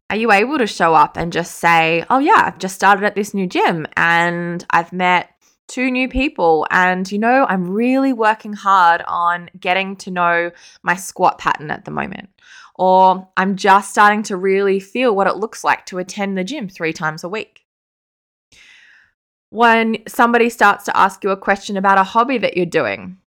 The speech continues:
maybe you make a joke about it. "Haha, yeah, I'm just teaching myself how to skateboard at the moment and I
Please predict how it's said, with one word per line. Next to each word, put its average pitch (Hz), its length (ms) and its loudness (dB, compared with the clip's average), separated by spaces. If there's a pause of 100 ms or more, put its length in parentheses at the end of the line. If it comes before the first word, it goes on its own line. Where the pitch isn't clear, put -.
maybe 262 220 -2
you 392 140 0
make 370 180 -2
a 330 60 0
joke 269 280 -2
about 208 280 0
it. - 180 -8 (160)
"Haha, 247 380 2
yeah, 226 580 2 (1040)
I'm 208 100 -2
just 214 220 -4
teaching 190 320 0
myself 180 360 0
how 180 120 4
to 180 80 -2
skateboard 160 480 0
at 151 100 -2
the - 60 -10
moment 160 420 -2
and 165 380 0
I 165 420 4